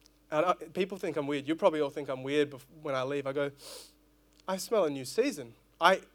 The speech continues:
like, four weeks ago or three weeks ago, I was like to my boss, I was like, "Hmm, it feels like spring is here now." And, like, you know, when you just, uh, it, something feels different in the atmosphere. Like, uh, maybe I see a couple of people nodding, so I know I'm not alone.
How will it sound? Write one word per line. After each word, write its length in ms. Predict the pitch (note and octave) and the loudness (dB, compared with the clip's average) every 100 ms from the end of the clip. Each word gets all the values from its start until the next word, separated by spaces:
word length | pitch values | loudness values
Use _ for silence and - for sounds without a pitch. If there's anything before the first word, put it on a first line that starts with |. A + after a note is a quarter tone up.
| - | 6
like, 280 | F#3+ F3+ - | 12 12 10
four 840 | - - - - - - A#3+ B3 | -18 -20 -20 -20 6 12 12 12
weeks 260 | G#3 G#3+ F#3 | 12 10 10
ago 140 | E3+ | 10
or 80 | D#3 | 10
three 300 | D#3 G3 G3 | 8 4 4
weeks 320 | E3+ E3 E3+ | 6 2 0
ago, 260 | D#3+ C#3+ C3 | -4 -2 0
I 60 | D3 | 0
was 200 | D3+ D#3+ | 0 6
like 260 | D3+ D3+ | 8 6
to 80 | - | 0
my 140 | C#3 | -4
boss, 360 | C3 C#3 C#3+ C3 | 2 6 4 2
I 60 | C#3 | -4
was 100 | D3+ | 2
like, 240 | D3 C#3+ | 2 2
"Hmm, 220 | F#3+ G#3+ B2 - _ - | -6 -6 -8 -14 _ -12
it 100 | - | 0
feels 220 | A3+ G#3 | 0 4
like 180 | E3+ - | 2 0
spring 360 | - F#3+ F3+ | -4 -2 0
is 140 | D3+ C#3 | 0 -2
here 180 | D3 | -2
now." 320 | C3 C3 A#2+ G#2+ _ _ _ _ _ _ _ _ _ - | 0 0 -2 -6 _ _ _ _ _ _ _ _ _ 6
And, 120 | A3 | 12
like, 220 | A3 G#3+ | 12 12
you 60 | A#3 | 12
know, 160 | B3 B3+ | 12 12
when 100 | A#3 | 12
you 140 | A3 | 6
just, 160 | G#3 G#3+ | 4 8
uh, 140 | G#3 G#3 | 10 10
it, 180 | A3+ - | 6 2
something 340 | - C#4 D#4 A3 | 8 8 8 4
feels 340 | A#3 C4 B3+ | 4 4 4
different 360 | B3+ A#3+ C4 B3+ | 2 4 4 4
in 60 | |
the 160 | B3 A3 | 8 8
atmosphere. 720 | D4 G#3+ G#3+ - B3 E4 D4 - | 8 4 0 2 4 6 4 6
Like, 220 | E3 - | 4 6
uh, 140 | F3 F3+ | 0 6
maybe 440 | F#3+ G3 F#3 F3 F#3+ | 8 8 4 2 6
I 100 | E3+ | 6
see 140 | D3+ F3 | 8 8
a 40 | |
couple 220 | G3 F#3 | 8 8
of 80 | E3+ | 4
people 180 | F3+ E3 | -2 6
nodding, 280 | D#3 D#3 E3+ | 10 10 8
so 120 | D#3+ | 6
I 40 | |
know 180 | D#3 D#3+ | 10 10
I'm 80 | D#3+ | 12
not 160 | D#3 | 8
alone. 460 | D#3 C#3+ C#3 D#3+ | 8 8 10 8